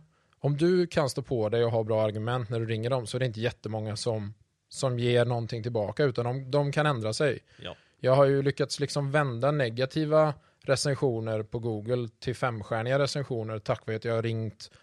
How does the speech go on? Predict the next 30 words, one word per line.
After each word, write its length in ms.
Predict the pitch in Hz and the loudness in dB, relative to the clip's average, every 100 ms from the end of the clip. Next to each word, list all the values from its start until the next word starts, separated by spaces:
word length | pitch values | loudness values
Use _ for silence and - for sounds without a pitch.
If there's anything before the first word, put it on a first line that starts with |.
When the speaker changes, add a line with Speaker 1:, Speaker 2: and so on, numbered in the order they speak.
| _ _ - | _ _ -8
Speaker 1:
och 140 | 110 | -4
förklarat 680 | - - 123 101 113 135 - | -4 0 2 2 4 2 2
att 160 | 117 - | -4 -4
så 220 | - 127 | -8 -6
här 480 | - 139 143 143 135 _ _ _ | 0 2 4 2 0 _ _ _
är 180 | 139 110 | -4 -4
situationen. 540 | 117 147 156 127 98 98 | -2 -4 -2 -2 -4 -2
Speaker 2:
Ja, 60 | |
alltså 160 | 156 160 | -4 -2
det 40 | |
är 20 | 175 | -4
ju 60 | |
fortfarande 340 | - 151 - 185 | -4 -6 -4 -6
kunder, 680 | - - 156 131 143 160 139 | -6 -2 -2 -2 -2 -2 -2
det 80 | 123 | -6
är 20 | |
fortfarande 360 | 127 - 151 | -10 -10 -8
de 180 | 151 131 | -8 -10
som 100 | 117 | -12
kommer 200 | - 123 | -14 -14
till 160 | 110 117 | -14 -12
dig 320 | 123 123 110 | -10 -8 -8
och 120 | 98 | -10
vill 120 | 101 | -12
ha 260 | 90 135 131 | -10 -6 -6
saker 340 | - 127 - | -6 -8 -8
eller 100 | 110 | -12
hjälp, 320 | 101 131 131 127 _ - | -8 -6 -6 -10 _ -18
eh, 460 | 107 101 90 65 - - _ _ _ _ - | -12 -10 -10 -12 -16 -20 _ _ _ _ -20
och 160 | 120 | -20